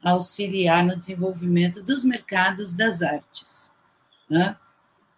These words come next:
E, a partir daí, segui, ah, e cheguei à conclusão que, na verdade, na verdade, as artes são uma forma de micropolítica, ou seja, elas são,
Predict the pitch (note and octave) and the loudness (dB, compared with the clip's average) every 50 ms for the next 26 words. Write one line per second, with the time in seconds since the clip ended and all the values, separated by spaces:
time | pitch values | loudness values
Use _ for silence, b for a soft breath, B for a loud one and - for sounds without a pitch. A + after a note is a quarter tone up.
0 | _ - _ _ _ - - _ _ _ _ _ _ _ - A3 A3+ A#3+ B3 B3 | _ -20 _ _ _ -20 -20 _ _ _ _ _ _ _ -4 2 6 6 6 6
1 | - C4 C4 B3+ - - C#4 C#4 B3+ - C#4 C#4+ C#4 C#4 C4+ C4+ D4 C4+ - - | 6 2 2 2 0 0 0 0 2 6 6 6 8 8 6 6 4 2 0 0
2 | E4 C#4 A3+ G#3+ A#3 B3 B3 B3+ C#4 - - - _ _ _ B3 B3+ - - - | 0 -2 0 -2 -2 0 0 0 0 -2 -4 -10 _ _ _ -14 -14 -14 -16 -18
3 | _ _ _ _ _ _ _ _ _ _ - G3 G3+ G3+ G3+ G3+ G3+ G3+ G3+ G3+ | _ _ _ _ _ _ _ _ _ _ 0 4 6 8 8 8 8 8 8 8
4 | G3+ G3 G3+ G3 F#3+ - - - C4 C4+ C4 C4 C4+ C#4 A#3+ - _ _ _ - | 8 6 6 4 4 2 0 -2 0 2 2 2 0 0 -2 -6 _ _ _ -12
5 | C4+ - C4+ B3 A3 A#3 A#3 - - A#3 A#3 - - A#3+ A3 G3+ A3 A3+ A3+ B3 | -10 -8 -8 -4 -4 -4 -4 -4 -4 -6 -6 -6 -6 -8 -8 -6 -4 -4 -4 -4
6 | - _ B3+ A#3+ A#3+ C4 C#4 B3 A#3 F#3+ F#3 F#3 F3+ F3+ F#3+ G3+ G3+ G3 G#3+ - | -6 _ -8 -6 -4 -4 -4 -4 -6 -6 -6 -6 -8 -8 -10 -14 -8 -8 -8 -6
7 | - G#3 A3 A#3+ B3 B3 - A3+ A3 F#3+ F3 A3 G#3 G#3+ G#3+ G#3+ - - B3 A3+ | -2 -2 0 0 -2 -4 -4 -6 -6 -4 0 2 4 4 2 0 -6 -10 -10 -10
8 | - - - A#3 G#3+ G#3+ G#3 G#3+ A3 A#3 A#3 A#3 A#3 A#3 A#3+ - - A#3 A3 A3+ | -10 -8 -4 0 0 0 0 0 -2 -4 -4 -4 -4 -4 -6 -6 -2 -2 0 0
9 | A#3 A#3+ A#3 A3+ - A3+ A#3 A3+ - - A3+ A3+ - C4+ C4 A3 G3+ F3+ F3+ - | 0 -2 -4 -4 -4 -4 -4 -4 -4 -6 -8 -8 -6 -6 -6 -6 -6 -8 -12 -8
10 | - F3 - - - G#3+ A3+ A3+ G3+ - - - - G#3+ G#3 G3 F3+ E3+ D3+ C#3 | -8 -8 -8 -6 -6 -6 -6 -6 -8 -10 -12 -10 -8 -6 -2 -2 -2 -2 -2 -6
11 | D3 D3 _ _ b b b b b b b _ - E3+ F3 F3+ F3+ F#3 F#3 F3+ | -12 -16 _ _ b b b b b b b _ -4 0 2 2 2 2 0 -2
12 | - - - G3 G#3 A#3 B3 A#3+ A3 F#3+ D#3+ D#3+ | -10 -10 -8 -6 -4 -2 -2 -2 -2 -4 -4 -6